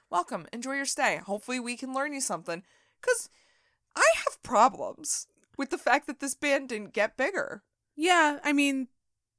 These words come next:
Speaker 2: this album is a really good album. The Crossing's a very good album. And they deserved, uh, a whole lot more recognition
Speaker 1: Oh.
Speaker 2: than they got.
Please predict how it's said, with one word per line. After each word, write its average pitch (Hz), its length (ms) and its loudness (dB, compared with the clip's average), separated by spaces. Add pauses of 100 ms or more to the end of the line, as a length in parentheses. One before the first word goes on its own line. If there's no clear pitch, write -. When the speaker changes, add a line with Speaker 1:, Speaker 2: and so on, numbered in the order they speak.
(160)
Speaker 2:
this 294 220 6
album 254 340 6
is 277 160 0
a 220 60 -4
really 190 280 -2
good 190 180 -2
album. 202 340 -4
The 240 60 -8
Crossing's 185 420 -6
a 185 40 -12
very 190 240 0
good 202 140 0
album. 202 300 2 (680)
And 277 200 4
they 311 120 4
deserved, 254 760 2
uh, 196 420 4
a - 60 0
whole 247 220 -2
lot 240 200 0 (240)
more 202 320 -4
recognition 233 460 -4
Speaker 1:
Oh. 359 200 8
Speaker 2:
than 330 140 0
they 320 100 0
got. 226 300 4